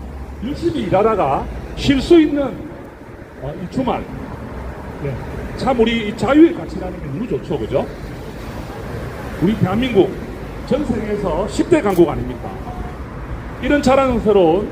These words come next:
우리 대한민국. 예, 이제 그 대한민국의 대통령을 뽑는 다가오고 있고, 또 지금 벌써 사전투표가 진행되고 있습니다. 사전투표 하신 분 한번 손 들어보세요. 예, 저는 어제 했습니다.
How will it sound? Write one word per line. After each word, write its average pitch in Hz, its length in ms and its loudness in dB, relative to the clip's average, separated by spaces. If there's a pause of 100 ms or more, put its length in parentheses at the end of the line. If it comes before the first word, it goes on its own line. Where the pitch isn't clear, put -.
우리 180 120 -6
대한민국. 175 480 -4 (540)
예, 139 160 -2
이제 196 120 2
그 269 340 2
대한민국의 208 520 4
대통령을 220 640 4 (560)
뽑는 208 340 2 (1400)
다가오고 214 380 2
있고, - 420 -2
또 196 100 2
지금 277 240 0
벌써 214 300 4
사전투표가 254 680 0
진행되고 196 500 6
있습니다. 185 460 -4 (880)
사전투표 349 420 6
하신 302 240 -2
분 269 100 0
한번 - 180 -4
손 - 140 -4
들어보세요. 214 420 0 (1400)
예, 180 140 2 (280)
저는 302 400 6
어제 233 360 4 (260)
했습니다. 208 560 -2